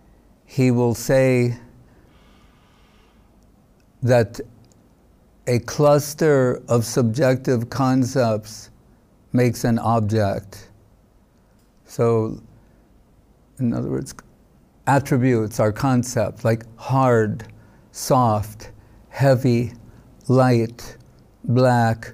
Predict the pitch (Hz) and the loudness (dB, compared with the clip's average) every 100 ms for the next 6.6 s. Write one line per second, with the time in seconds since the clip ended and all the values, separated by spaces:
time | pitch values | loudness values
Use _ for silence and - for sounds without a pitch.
0 | - - - _ _ - 113 123 117 107 | -20 -20 -20 _ _ -2 0 4 2 2
1 | 107 110 - - - _ - _ _ _ | -4 -14 -18 -20 -20 _ -20 _ _ _
2 | 113 110 123 135 131 117 - 117 131 127 | -4 -2 0 4 4 2 -2 0 2 4
3 | 110 - - - - 107 127 113 - - | 0 -4 -14 -10 -2 2 2 2 -4 -16
4 | - - _ _ _ _ _ _ _ _ | -20 -20 _ _ _ _ _ _ _ _
5 | - _ 120 139 143 127 135 131 127 131 | -20 _ 2 4 4 2 2 2 2 2
6 | 120 117 120 104 101 | 2 2 0 -2 -4